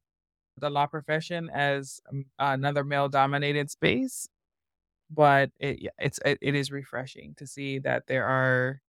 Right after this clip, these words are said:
even though it, it's, it's low in a bigger context, I think it's great to see that we do have a decent un-, amount of Kanaka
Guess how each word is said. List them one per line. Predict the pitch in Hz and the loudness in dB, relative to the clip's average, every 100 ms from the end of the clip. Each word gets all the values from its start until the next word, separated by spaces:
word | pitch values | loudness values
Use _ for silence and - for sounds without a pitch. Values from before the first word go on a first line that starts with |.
| _ | _
even | 196 185 175 | 6 8 10
though | 165 | 10
it, | 143 | 8
it's, | 156 151 - | 2 -2 0
it's | 156 - | -2 -2
low | 139 139 139 139 135 - | -2 2 4 4 2 -2
in | 135 131 | -4 -4
a | |
bigger | 127 147 135 131 127 | 2 2 2 0 -2
context, | - 123 123 123 123 - - _ _ _ _ | -4 -4 -4 -6 -6 -10 -20 _ _ _ _
I | 123 | -8
think | 131 127 | -6 -8
it's | - | -10
great | - 123 - | -4 -4 -4
to | - | -10
see | - 113 123 117 | -10 -6 -6 -2
that | - - | 0 0
we | 135 | 0
do | 127 135 | 0 -2
have | 131 135 - 135 - _ | 0 0 0 -2 -12 _
a | 320 | 2
decent | 208 160 - | 4 4 4
un-, | 143 - | 2 2
amount | 143 135 127 - | 2 4 2 0
of | 127 - | -8 -8
Kanaka | - 117 127 127 123 139 | -6 -6 -6 -4 -4 -6